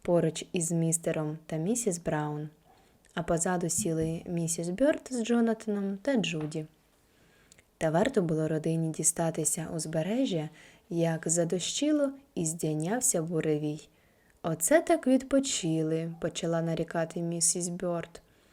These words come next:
притримуючи свого капелюха. «Погляньте», — голосно крикнув Падінгтон.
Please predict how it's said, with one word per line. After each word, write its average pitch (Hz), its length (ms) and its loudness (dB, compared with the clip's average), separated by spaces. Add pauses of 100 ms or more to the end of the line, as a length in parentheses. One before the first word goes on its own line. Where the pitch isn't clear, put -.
(320)
притримуючи 170 760 0
свого 170 380 -2
капелюха. 170 840 -2 (1000)
«Погляньте», — 254 760 6 (100)
голосно 165 600 2
крикнув 185 440 0
Падінгтон. 165 720 -2